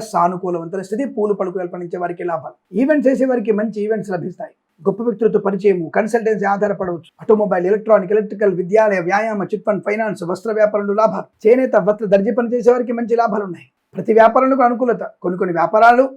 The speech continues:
నడవకపోయినా కానీ వ్యాపారంలో మీకు ఆర్డర్స్ రావడం అనేది తప్పకుండా జరుగుతుంది. పండగ పూట మంచి విశేషమైనటువంటి శుభవార్తలు వింటారు. వేద పండితులు, పురోహితులు, బ్రాహ్మణత్వం, కులవృత్తుల వారికి, జ్యోతిష పండితులకి, వైద్యులకి, వైద్య బృందాల వారికి, న్యాయవాదులకి, ఎల్ఐసి, మెడికల్, గృహ నిర్మాణ జంటకు కూడా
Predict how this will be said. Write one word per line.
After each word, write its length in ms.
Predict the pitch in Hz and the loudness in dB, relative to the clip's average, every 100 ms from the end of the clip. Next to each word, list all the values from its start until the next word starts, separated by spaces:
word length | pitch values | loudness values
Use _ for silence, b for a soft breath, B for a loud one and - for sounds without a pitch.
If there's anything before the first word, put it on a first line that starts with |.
| - | -12
నడవకపోయినా 560 | 160 202 220 208 226 311 381 - | -4 -2 0 -2 0 0 -4 -6
కానీ 140 | 240 | 2
వ్యాపారంలో 500 | 214 226 247 240 233 220 | 2 4 2 2 0 -2
మీకు 160 | 208 196 - 190 | 0 -2 2 2
ఆర్డర్స్ 280 | 214 220 214 | 2 0 0
రావడం 240 | 196 196 | 2 2
అనేది 160 | 196 196 | -2 -4
తప్పకుండా 320 | 190 196 196 | -8 -6 -8
జరుగుతుంది. 320 | 180 175 170 - - | -4 -6 -8 -16 -6
పండగ 240 | 185 208 196 | 2 2 2
పూట 140 | 190 185 | -2 -6
మంచి 160 | 185 185 | -10 -8
విశేషమైనటువంటి 560 | 175 196 196 190 180 175 | -4 -2 -4 -6 -12 -14
శుభవార్తలు 460 | 196 165 180 170 180 | -14 -12 -10 -12 -16
వింటారు. 220 | 170 - - - | -20 -20 -20 0
వేద 180 | 185 202 | 2 2
పండితులు, 320 | 185 180 170 165 196 | 0 -6 -10 -10 0
పురోహితులు, 440 | 196 214 196 180 151 | 2 2 2 -6 -2
బ్రాహ్మణత్వం, 540 | 185 202 190 180 180 165 | 0 0 0 -4 -10 -6
కులవృత్తుల 400 | 196 202 202 185 | -2 -2 -2 -6
వారికి, 260 | 175 160 - 147 | -6 -8 -12 -4
జ్యోతిష 380 | 196 202 202 196 | -2 -2 -4 -4
పండితులకి, 360 | 196 190 185 160 | -6 -6 -10 0
వైద్యులకి, 380 | 202 202 240 214 208 | 0 2 0 0 0
వైద్య 160 | 190 180 | -2 -2
బృందాల 260 | 208 202 | 2 2
వారికి, 260 | 175 170 175 | 0 -8 -6
న్యాయవాదులకి, 600 | 180 220 220 220 226 254 175 | -4 -2 -2 -4 -6 -6 -2
ఎల్ఐసి, 320 | 175 170 190 165 | -2 -2 -6 -4
మెడికల్, 300 | 208 233 180 - 160 | 0 2 0 -2 -2
గృహ 140 | 196 214 | 0 0
నిర్మాణ 200 | 226 208 190 | 0 -2 -4
జంటకు 220 | 180 - | -6 -6
కూడా 100 | 175 | -6